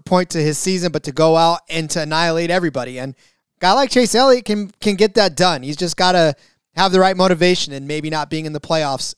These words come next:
is the right motivation. So, yeah, top ten for Elliott,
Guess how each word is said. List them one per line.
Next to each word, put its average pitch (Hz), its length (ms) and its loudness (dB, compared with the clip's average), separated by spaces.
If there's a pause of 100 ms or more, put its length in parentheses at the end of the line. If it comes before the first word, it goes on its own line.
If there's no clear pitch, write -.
(100)
is 151 460 0 (100)
the 160 120 2
right 147 240 0
motivation. 139 520 -6
So, 143 220 -4 (460)
yeah, 123 200 -10
top 180 240 0
ten 208 200 4
for 170 120 -2
Elliott, 165 480 0